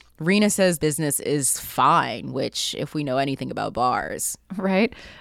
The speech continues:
Speaker 2: Uh, yeah, she actually said they had one of their biggest crowds in months the night of the collapse.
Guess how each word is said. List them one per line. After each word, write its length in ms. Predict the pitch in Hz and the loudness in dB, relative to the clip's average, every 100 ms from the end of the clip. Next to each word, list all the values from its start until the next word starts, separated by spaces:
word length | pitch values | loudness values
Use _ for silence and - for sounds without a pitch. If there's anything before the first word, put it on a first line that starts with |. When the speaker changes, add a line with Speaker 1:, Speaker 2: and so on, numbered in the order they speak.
| - | 4
Speaker 2:
Uh, 140 | 226 | 4
yeah, 180 | - 226 | 6 4
she 200 | 226 - | 4 2
actually 260 | 240 294 453 | 0 4 4
said 180 | 339 254 | 4 4
they 120 | 226 | 4
had 160 | 220 | 4
one 120 | 208 190 | 2 2
of 80 | |
their 120 | 196 190 | 2 0
biggest 500 | - - 214 - - | -2 0 0 0 -2
crowds 400 | - 175 196 185 | 2 2 2 2
in 140 | 170 | 2
months 400 | 165 185 156 - | 4 4 4 0
the 120 | - | -2
night 380 | 170 175 175 175 | 0 2 2 2
of 180 | 180 185 | 2 2
the 100 | - | -2
collapse. 680 | - 185 165 175 175 - | -2 -4 0 2 2 0